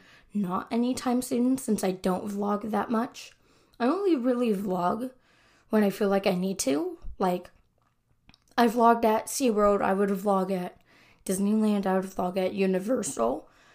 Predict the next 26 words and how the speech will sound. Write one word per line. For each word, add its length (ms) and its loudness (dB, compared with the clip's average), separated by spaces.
And 240 2
considering 640 0
that 160 2
I 80 2
only 260 0
do 180 2
those 260 0
things, 280 0
like, 200 -4
a 60 -2
few 200 -4
times 300 0
out 120 2
of 60 -10
the 80 0
year, 400 -2
I 100 2
see 340 2
it 220 2
as 220 0
worthy 680 -2
of 120 -4
vlogging. 580 -4
But, 360 0
like, 400 2
yeah, 260 0